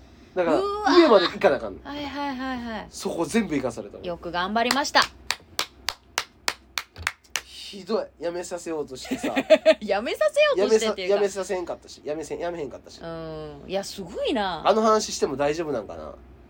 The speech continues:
Speaker 2: え、
Speaker 1: あの、
Speaker 2: 何の話？
Speaker 1: その辞める時に、
Speaker 2: うん。
Speaker 1: あの、引っ越さなあかんってなって、
Speaker 2: うんうんうん。
Speaker 1: 段ボールを、
Speaker 2: うん。
Speaker 1: あの、その、寮の隣の部屋に段ボールが置いてあって、
Speaker 2: うん。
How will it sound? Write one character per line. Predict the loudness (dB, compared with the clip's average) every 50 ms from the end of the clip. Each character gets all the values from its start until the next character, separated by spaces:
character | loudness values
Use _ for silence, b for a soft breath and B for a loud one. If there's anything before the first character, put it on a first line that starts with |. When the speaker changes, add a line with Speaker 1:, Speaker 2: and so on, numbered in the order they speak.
| -20 -20 -14 -12
Speaker 2:
え、 | -10 -10 -6
Speaker 1:
あ | -4 -4 -2
の、 | -2 -2 -4 -4 -6 -6 -6 -4
Speaker 2:
何 | -4 -4 -2
の | -4 -6 -6 -10 -16 -16
話？ | -8
Speaker 1:
そ | -4 0 0
の | 0 0
辞 | 0 2 4 4 6
め | 8 8 6
る | 6 4
時 | 2 -4 -6 -8 -6
に、 | -2 -2 -2 -2
Speaker 2:
う | -2
ん。 | -4 -6 -6 -6 -8 -12 -16 -20 -20 -20 -20 -20 -20 -20 -20 -20 -20 -12 -8
Speaker 1:
あ | -6 -6
の、 | -6 -6 B B B
引 | B -16 -4
っ | 0
越 | 0 2
さ | 4 6
な | 6 6
あ | 6
か | 4 2 0
ん |
っ | -2
て | -6
な | -10
っ | -12
て、 | -12 -10 -8 -8 -6 -6 -6
Speaker 2:
う | -6
ん | -4
う | -4
ん | -4 -4 -4 -4 -4 0
う |
ん。 | 6
Speaker 1:
段 | 6 8 8 6 4
ボ | 2 2 2 2
ー |
ル | 2 0
を、 | -4 -6 -10 -10 -12 -12 -12 -12 -14 -12
Speaker 2:
う | -10 -8
ん。 | -8 -8 -10 -12 -16 -18 -20 -20 -20 -20 -20 -20 -20 -20 -12 -8
Speaker 1:
あ | -8 -8
の、 | -6 -8 -10 -12 -12 -14 -16 -18 -18 -14
そ | -12 -8 -8
の、 | -6 -8 -8 -10 -12 -12 -2 2
寮 | 6 6 6 6 6 2
の | -2 -6 -8 -10 -10 -12 -6
隣 | 0 4 6 6 6 6
の | 6 4
部 |
屋 | 4 2
に | 2 4
段 | 4 4 4 6
ボ | 6 4
ー | 4
ル | 4
が | 2 -2 -6 -4
置 | 0 0 0
い | 0
て | 0 -4
あ |
っ | -6
て、 | -6 -12
Speaker 2:
う |
ん。 | -16